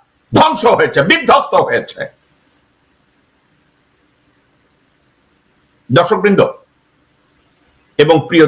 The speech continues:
দেশবাসী, আপনাদেরকে একটা কথা বলি, আমার দেশমাতা বাংলাদেশ সারা জীবন কি ধরনের ষড়যন্ত্রের মধ্যে থাকবে?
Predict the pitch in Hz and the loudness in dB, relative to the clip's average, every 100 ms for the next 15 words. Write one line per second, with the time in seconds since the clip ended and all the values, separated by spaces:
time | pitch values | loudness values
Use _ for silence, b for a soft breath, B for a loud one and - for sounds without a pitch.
0 | 135 127 107 107 - - _ - - 131 | 2 0 0 -4 -6 -12 _ -2 0 0
1 | 131 127 - 113 120 110 113 92 - - | 0 -2 -4 -2 0 0 0 -2 -4 -8
2 | _ _ _ _ B B B B 214 277 | _ _ _ _ B B B B 0 2
3 | 339 359 349 311 330 - 339 349 339 330 | 4 2 2 -2 -2 0 0 2 2 0
4 | - 277 339 339 349 349 370 - - 294 | 0 2 2 4 2 2 0 -2 0 2
5 | 349 370 - 262 262 415 415 403 381 285 | 4 2 -2 -4 2 2 2 -2 -2 2
6 | 302 277 247 - - - 262 254 233 226 | 2 2 0 -4 -6 0 2 2 0 0
7 | 220 202 196 196 196 196 170 302 - - | -2 0 0 0 0 -2 0 -2 -2 -8